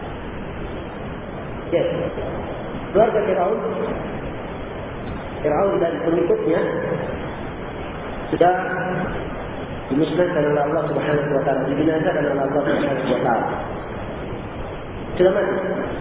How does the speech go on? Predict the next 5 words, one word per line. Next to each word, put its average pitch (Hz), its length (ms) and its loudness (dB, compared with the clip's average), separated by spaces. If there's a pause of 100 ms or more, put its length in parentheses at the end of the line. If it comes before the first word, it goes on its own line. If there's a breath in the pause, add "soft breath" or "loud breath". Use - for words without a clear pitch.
(680)
Katakan 233 320 4
dalam 220 240 2
ayat, 226 220 0 (100)
neraka 208 400 2 (880)
dipampangkan 214 720 4